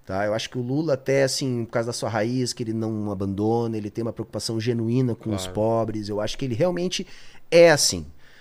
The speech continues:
Speaker 1: Só que o Lula não é o P T. E eu acho que o P T é que, que vai tentando administrar
Speaker 2: Tem umas forças lá dentro do P-,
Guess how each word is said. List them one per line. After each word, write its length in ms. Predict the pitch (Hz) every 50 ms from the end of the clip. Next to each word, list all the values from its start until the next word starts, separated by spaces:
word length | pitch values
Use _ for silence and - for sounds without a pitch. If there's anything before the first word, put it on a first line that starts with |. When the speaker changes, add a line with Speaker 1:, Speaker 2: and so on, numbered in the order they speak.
| - - - - - - - - - - - -
Speaker 1:
Só 200 | - - - 220
que 100 | 226 -
o 40 | 226
Lula 180 | 196 220 240 233
não 220 | 214 208 202 185
é 80 | 151 143
o 40 | 139
P 140 | 139 139 -
T. 180 | - 104 90
E 120 | 87 95 110
eu 100 | 117 131
acho 160 | 143 - -
que 80 | -
o 20 | 180
P 140 | - 165 147
T 440 | - - - 156 165 180 190 196 196
é 100 | 180 175
que, 380 | 175 - 180 170 165 156 143 143
que 480 | - - 151 147 147 143 143 143 139 127
vai 220 | 120 127 165 185
tentando 640 | 185 - - 190 185 175 - - 202 214 196 175 190
administrar 800 | 233 285 285 226 214 190 175 147 - - - 147 135 143 165 160
Speaker 2:
Tem 100 | 135 131
umas 160 | 127 120 -
forças 400 | - - 131 143 135 - - 101
lá 140 | 117 113 101
dentro 260 | 98 113 117 - 117
do 80 | 117
P-, 160 | 113 - -